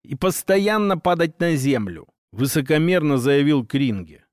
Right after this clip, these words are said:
"Поэтому прежде, чем я тебе хоть что-то расскажу о том, где достать магический фолиант,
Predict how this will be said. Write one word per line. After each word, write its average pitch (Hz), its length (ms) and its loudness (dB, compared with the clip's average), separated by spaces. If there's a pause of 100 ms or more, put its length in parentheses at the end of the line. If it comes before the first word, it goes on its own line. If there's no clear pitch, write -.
(180)
"Поэтому 196 520 2
прежде, 151 500 -2
чем 143 240 -4
я 190 220 0
тебе 170 340 -2
хоть 143 240 -2
что-то - 480 -2
расскажу 170 560 0
о 156 100 2
том, 151 440 -2 (160)
где 156 380 0
достать 139 500 -2
магический 151 580 -4
фолиант, 170 720 -2